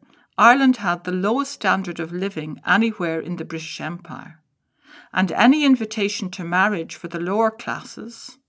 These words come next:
would simply mean starting another homestead of indescribable dirt and untidiness, a fresh breeding place for consumption,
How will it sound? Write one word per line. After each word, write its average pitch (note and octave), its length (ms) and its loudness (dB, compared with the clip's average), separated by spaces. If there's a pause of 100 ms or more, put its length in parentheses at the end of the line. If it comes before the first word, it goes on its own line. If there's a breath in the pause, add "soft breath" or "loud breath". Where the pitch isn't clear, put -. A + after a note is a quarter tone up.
(580 loud breath)
would F#3+ 160 -4
simply B3+ 460 0
mean F#3 300 0
starting F3+ 540 -2
another A3 420 -2
homestead G3 800 -8
of F3 160 -6
indescribable F#3+ 960 0
dirt F3 400 -6 (100)
and E3+ 180 -6
untidiness, E3 1000 -8 (960 loud breath)
a F3 100 0
fresh G#3 540 -2 (120)
breeding G#3 480 0
place F3 460 -8
for - 140 -10
consumption, F3+ 840 -8